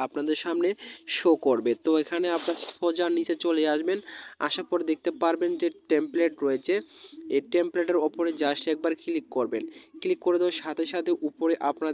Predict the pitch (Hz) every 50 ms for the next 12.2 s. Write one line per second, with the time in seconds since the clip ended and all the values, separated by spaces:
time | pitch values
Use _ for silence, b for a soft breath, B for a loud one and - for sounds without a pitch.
0 | 151 147 147 - 170 160 - 175 175 170 160 - - 180 175 - - 170 156 156
1 | 160 165 160 160 151 - - 131 127 127 127 131 - 170 170 - - - 139 139
2 | - - 165 151 156 160 165 165 170 160 - - 160 - - 147 131 120 - -
3 | 143 143 156 180 190 208 B B B B B B B B - - 190 185 - -
4 | 180 180 180 180 180 180 - - - 165 151 170 170 - - 190 170 - 185 156
5 | - 156 147 - 175 165 170 165 - - 180 165 B B B B B B B -
6 | 143 - - 170 175 170 165 170 180 170 - 175 170 156 147 156 156 151 151 156
7 | 165 175 - - 143 147 151 156 160 165 170 160 185 - - - 135 151 156 151
8 | - - 151 147 - - - 165 160 165 165 170 170 165 165 - 175 156 147 151
9 | 156 160 165 165 160 165 175 170 - - 156 - 170 165 170 - 170 165 180 170
10 | - - 127 131 131 - 147 156 170 196 185 156 147 147 151 151 - 151 - -
11 | 156 151 - 180 170 - 180 175 190 208 B B B B B B B - 143 -
12 | 170 165 175